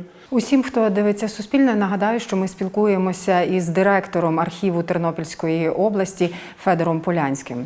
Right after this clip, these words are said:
Якими документами ви найбільше пишаєтеся, е, які зберігаються в архіві? Буквально давайте скажіть або про, е, три великих архіви, або про три документи, чи про три,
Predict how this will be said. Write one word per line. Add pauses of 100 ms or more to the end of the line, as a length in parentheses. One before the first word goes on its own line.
Якими
документами
ви
найбільше
пишаєтеся, (600)
е,
які
зберігаються
в
архіві?
Буквально (180)
давайте
скажіть
або
про, (300)
е, (100)
три
великих
архіви,
або
про
три
документи,
чи
про
три,